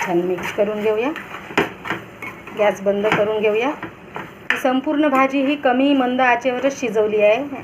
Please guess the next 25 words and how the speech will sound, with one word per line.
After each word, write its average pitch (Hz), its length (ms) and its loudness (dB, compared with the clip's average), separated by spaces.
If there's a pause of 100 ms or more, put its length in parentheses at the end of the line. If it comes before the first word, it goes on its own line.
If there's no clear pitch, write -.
आणि 214 260 0
खरंच 277 360 4 (680)
कमी 269 240 8
जाळावर 277 440 6
शिजवलेली 269 540 4
भाजी 240 320 2
ही 302 180 2
चविष्ट 233 500 -2
लागते. 226 420 0 (1500)
तर 226 120 0 (100)
तुम्ही 269 200 4
पण 277 200 4
ही 269 120 8
भाजी 247 260 2
कमी 247 320 0
जाळावरच 226 560 2
शिजवा 226 300 -2
आणि 240 300 0
मी 294 120 4
सगळ्याच 302 460 4
भाज्या 277 260 4
ह्या 262 100 0
कमी 233 260 -6
जाळावर 202 340 0
शिजवते. 196 440 -2